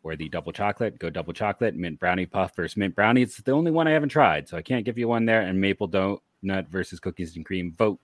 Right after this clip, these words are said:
cookies and cream, I would say. And remember, if you go to built bar dot com, use that promo code lock fifteen to save fifteen percent. That's a better deal than you get right now if you enter their contest. You only get ten percent off there, so use the promo code lock fifteen to save. And if you wanna try it before then, head to Walmart, head to,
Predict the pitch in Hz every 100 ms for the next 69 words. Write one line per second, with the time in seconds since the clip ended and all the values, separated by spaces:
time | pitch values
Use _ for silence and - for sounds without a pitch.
0 | _ 80 - 80 82 80 92 101 82 85
1 | 80 85 85 - - - _ - 117 127
2 | 117 117 104 117 160 151 82 85 80 80
3 | 82 78 90 85 90 80 78 - 80 73
4 | 78 78 80 90 - 85 82 - _ _
5 | _ 110 160 107 - 85 98 82 90 101
6 | 101 139 110 101 113 104 107 107 104 101
7 | 101 92 95 95 104 92 - 95 - 104
8 | 101 92 90 - 110 104 - 71 - 90
9 | 90 - 131 - 85 76 - 78 80 85
10 | 82 - 87 80 78 78 - 82 - 87
11 | 85 117 101 98 - - - - 131 160
12 | 160 156 165 156 143 123 151 143 143 135
13 | 151 156 131 113 107 107 98 - 120 117
14 | -